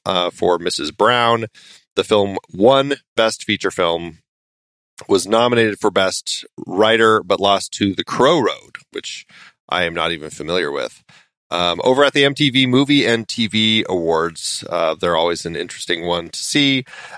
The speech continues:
Uh, Ewan McGregor was nominated for Best Breakthrough Performance, but lost to Matthew McConaughey in A Time to Kill. And at the W G A Awards, John Hodge was again nominated for Best Adapted Screenplay, but lost again to Billy Bob Thornton for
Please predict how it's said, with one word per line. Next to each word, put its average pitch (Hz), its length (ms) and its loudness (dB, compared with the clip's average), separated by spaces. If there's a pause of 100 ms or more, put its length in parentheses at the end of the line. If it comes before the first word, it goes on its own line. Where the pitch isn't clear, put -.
(120)
Uh, - 40 -2
Ewan 120 240 2
McGregor 151 320 2
was 139 100 2
nominated 131 320 2
for 113 120 0
Best 104 280 0
Breakthrough 98 460 2
Performance, 95 460 -2
but 95 160 2
lost 107 420 0
to 123 100 0
Matthew 127 300 -2
McConaughey 95 760 0 (220)
in 87 160 -4
A 82 60 -8
Time 78 360 -6
to - 140 -20
Kill. 71 380 -4 (420)
And 143 320 2
at 139 100 2
the 110 80 -8
W 117 220 2
G 110 240 4
A 104 60 4
Awards, 98 640 0
John 92 240 0
Hodge 95 260 0
was 95 120 -4
again 131 440 2 (380)
nominated 98 580 2
for 92 260 2
Best 87 360 -2
Adapted 82 420 -4
Screenplay, 92 640 0
but 87 420 -2
lost 71 340 -2
again 101 640 0
to 82 100 -6
Billy 80 180 -2
Bob 78 240 -2
Thornton 76 480 -8
for 58 460 -10